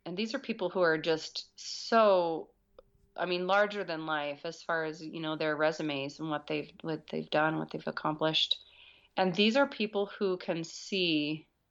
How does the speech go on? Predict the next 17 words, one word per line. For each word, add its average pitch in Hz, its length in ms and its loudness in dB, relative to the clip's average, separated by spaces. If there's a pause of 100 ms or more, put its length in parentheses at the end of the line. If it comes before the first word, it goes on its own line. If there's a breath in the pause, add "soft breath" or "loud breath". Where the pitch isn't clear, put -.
(120)
the 165 80 0
whole 165 760 4 (360)
picture. - 520 -2 (500 loud breath)
Like, 202 120 2
I 240 80 4
don't 269 100 0
know 285 60 2
if 285 80 -6
you've 226 100 -2
ever 214 200 2
been 208 160 -4
in 190 80 -4
a 185 80 -2
rehearsal 180 380 -2
with 180 160 0
a 170 60 -2
conductor 214 840 0